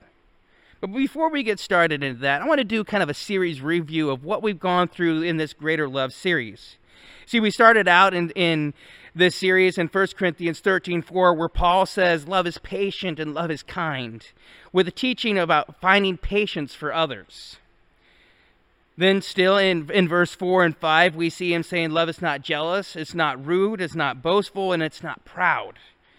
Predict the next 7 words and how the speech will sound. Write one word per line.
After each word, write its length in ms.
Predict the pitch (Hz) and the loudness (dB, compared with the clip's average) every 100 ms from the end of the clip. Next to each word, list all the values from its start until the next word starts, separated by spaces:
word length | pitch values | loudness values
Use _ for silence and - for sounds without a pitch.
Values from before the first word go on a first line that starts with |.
| _ _ _ - | _ _ _ -6
We 120 | 151 | -6
talked 340 | - 185 190 | 0 2 2
about 440 | 190 160 156 147 - - - _ _ _ _ - | 0 4 4 4 -2 -20 -20 _ _ _ _ -4
putting 340 | 233 240 208 | 0 0 0
down 300 | 165 170 170 | 2 2 0
the 80 | 135 | -4
bear. 460 | 117 139 123 95 | -6 -6 -6 -8